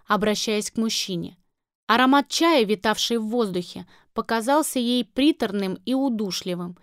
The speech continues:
когда сидящий напротив волк задал свой единственный вопрос. «Какая-то ты хмурая», заметила Раза, когда Вэл прошествовала мимо него к буфету, открыла дверцу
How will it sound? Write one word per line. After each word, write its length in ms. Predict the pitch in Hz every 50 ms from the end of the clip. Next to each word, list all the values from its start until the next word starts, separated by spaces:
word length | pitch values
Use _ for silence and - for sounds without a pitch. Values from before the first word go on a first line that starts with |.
| _ _ _ _ -
когда 320 | - 226 226 208 226 220 220
сидящий 580 | - - 233 208 190 247 254 240 - - 214
напротив 560 | 196 190 190 185 - 233 233 226 - - 190 - _
волк 360 | - 196 262 294 311 - _ _ _ _ _ _ _ _ -
задал 420 | 190 185 220 254 285 247 302 302 269
свой 400 | - - 196 202 220 240 - -
единственный 760 | 196 196 202 190 170 196 202 190 185 - - 208 202 196 196 190
вопрос. 560 | 196 202 196 - 196 185 165 170 - - - _ _ _ _ _ _ -
«Какая-то 480 | - 254 - - 330 339 330 - 320 311
ты 140 | - 330
хмурая», 560 | - - 330 339 302 226 202 185 175 175 180 - _ _
заметила 580 | 185 208 220 220 220 220 190 - 214 208 202 202
Раза, 420 | 233 277 302 269 202 208 185 180 - - - - _ _ -
когда 440 | - 240 240 226 233 226 311 330 302
Вэл 360 | 220 190 240 294 339 330 285
прошествовала 920 | - 262 220 214 - - - 254 277 - - - 233 214 208 208 202 202
мимо 300 | 208 226 247 240 220 208
него 320 | 202 202 202 196 226 226 202
к 80 | 180
буфету, 580 | 180 196 185 185 - 247 285 294 - 262 240 - - - - _ -
открыла 520 | 226 240 - - 339 359 339 254 214 196
дверцу 600 | 175 175 185 233 285 311 277 - - 247 226 214